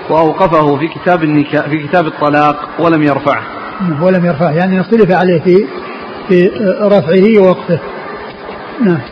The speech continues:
Speaker 1: قال: "حدثنا قتيبة قال: حدثنا غندر محمد بن جعفر عن سعيد بن أبي عروبة نحوه ولم يرفعه،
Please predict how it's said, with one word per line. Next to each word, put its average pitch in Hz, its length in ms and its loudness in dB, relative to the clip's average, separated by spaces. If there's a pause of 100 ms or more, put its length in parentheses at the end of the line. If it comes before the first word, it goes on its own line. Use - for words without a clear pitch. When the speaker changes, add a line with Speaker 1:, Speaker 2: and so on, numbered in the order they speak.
(2000)
Speaker 1:
قال: 180 160 4
"حدثنا 185 460 2
قتيبة 180 500 2
قال: 175 240 2
حدثنا 170 440 2
غندر 180 480 2 (540)
محمد 165 340 2
بن 156 220 2
جعفر 180 480 2 (360)
عن 160 240 0
سعيد 180 240 2
بن 165 120 0
أبي 160 200 0
عروبة 180 440 2
نحوه 170 440 2
ولم 165 340 4
يرفعه، 156 480 0